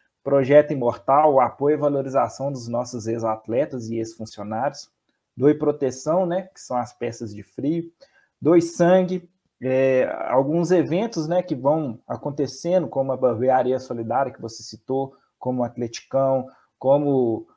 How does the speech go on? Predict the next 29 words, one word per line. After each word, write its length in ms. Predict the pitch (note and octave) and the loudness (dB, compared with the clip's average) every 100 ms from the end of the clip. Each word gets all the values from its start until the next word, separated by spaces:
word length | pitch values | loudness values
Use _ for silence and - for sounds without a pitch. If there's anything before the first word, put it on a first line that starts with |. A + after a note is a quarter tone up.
| _ - | _ -12
as, 180 | A2 A#2+ | -10 -6
as 280 | - A#2 | -4 -2
ações 320 | B2 A#2 C#3 B2 | -2 -2 -6 -6
nos 180 | A#2 | -6
hospitais, 840 | B2 B2 - - C#3 C#3 C3 - - | -6 -8 -16 -2 4 4 2 -4 -14
como 240 | - C#3+ D3 | -4 -2 0
as 100 | B2+ | -2
ações 340 | B2 - C#3 | -4 -6 -8
com 160 | - B2 | -6 -4
o 40 | |
Galo 220 | A#2+ A#2+ | -2 -2
Doido. 440 | G#2+ A2+ C3 C3 - _ _ _ - | -4 0 0 0 -10 _ _ _ -2
Isso 640 | A3+ C4 C4 - - - _ | 0 0 -2 -6 -6 -6 _
transforma 800 | - E3+ E3+ - C#3+ D#3+ E3 E3 _ | -6 -6 -6 0 4 4 2 -8 _
as, 400 | - D3 A#2+ A#2 - | -2 -2 -2 -8 -6
as 180 | A#2 A2 | -4 -4
vidas 300 | B2+ B2 A#2 | -6 -6 -6
das 180 | A#2 | -8
pessoas. 600 | - G#2+ - A2 A2 - _ _ _ _ | -10 -14 -8 -8 -8 -12 _ _ _ _
E 340 | A#2+ B2 B2+ B2+ | -2 0 0 2
como 240 | E3+ G#3 | 2 4
o 60 | G3+ | 2
slogan 460 | C#3+ D#3+ D3 C#3 | 6 6 6 0
disse, 360 | A2+ F#3 A3+ D3+ | 0 -2 -2 -4
eu 60 | |
iniciei 320 | C#3 C#3 - E3+ | -2 -4 0 2
a 80 | |
live 240 | D#3+ D#3 D#3 | 6 6 4
falando, 500 | C3 B2 F3+ B2 | -2 0 0 -2